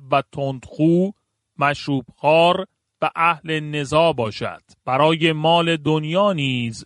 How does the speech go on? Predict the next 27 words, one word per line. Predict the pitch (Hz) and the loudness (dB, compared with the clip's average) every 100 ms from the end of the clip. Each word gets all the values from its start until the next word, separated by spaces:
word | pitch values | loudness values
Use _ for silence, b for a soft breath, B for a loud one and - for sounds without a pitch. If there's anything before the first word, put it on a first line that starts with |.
| - | -10
نباید | 143 151 139 135 127 131 123 - - 123 | -2 0 2 2 2 0 0 -6 -18 -6
حرص | 135 127 - 139 | -4 -2 -4 -2
و | 127 | -2
طمع | - 131 127 120 131 | -4 -2 0 0 -2
داشته | 123 110 127 | -4 -2 -4
باشد.» | 113 107 - 107 85 - - _ _ | -4 -4 -6 -10 -12 -20 -20 _ _
در | 143 143 | -2 0
اینجا | 139 147 | 2 0
به | 135 147 | 2 0
طور | 147 143 139 135 | 0 0 0 -2
کاملاً | - 147 151 135 135 | -4 -2 0 2 0
واضح | 139 123 123 117 117 135 123 113 110 | 0 0 0 0 0 0 2 -2 -2
و | 117 | -2
مشخص | 120 113 123 107 131 131 - | -2 -2 -4 -2 -2 -2 -2
بیان | 117 127 | 0 -2
شده | 131 123 127 | -2 -2 0
است | 127 120 - | 0 -2 -4
که | 131 123 123 120 127 | 0 0 0 -2 -2
یک | 135 156 | -2 -2
کشیش | - 123 - 139 127 135 | -4 -6 -4 -8 -4 0
یا | 120 | 0
رهبر | 110 117 101 - 131 120 107 113 | 2 0 0 0 2 0 -2 -2
و | 110 104 | -2 -2
مقام | 104 110 107 135 135 123 | -4 -6 -2 0 0 0
مسئول | 120 110 107 - 143 123 | -2 -4 -6 -4 -2 -2
کلیسا | 110 - 104 101 - 143 151 151 151 143 - | -4 -6 -8 -10 0 4 4 4 2 -2 -8
نباید | 135 147 156 156 135 123 120 117 113 | -2 2 2 2 2 2 2 2 0